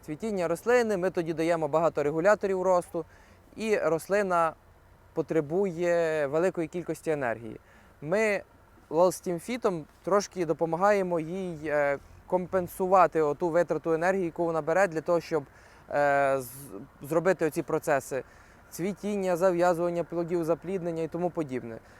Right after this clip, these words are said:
Плюс до того всього, нам дуже подобаються його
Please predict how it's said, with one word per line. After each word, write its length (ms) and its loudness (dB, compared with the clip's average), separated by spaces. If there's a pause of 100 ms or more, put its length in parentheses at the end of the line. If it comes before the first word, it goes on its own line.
(160)
Плюс 180 0
до 120 2
того 260 2
всього, 440 0 (500)
нам 300 4
дуже 280 0
подобаються 720 2
його 680 2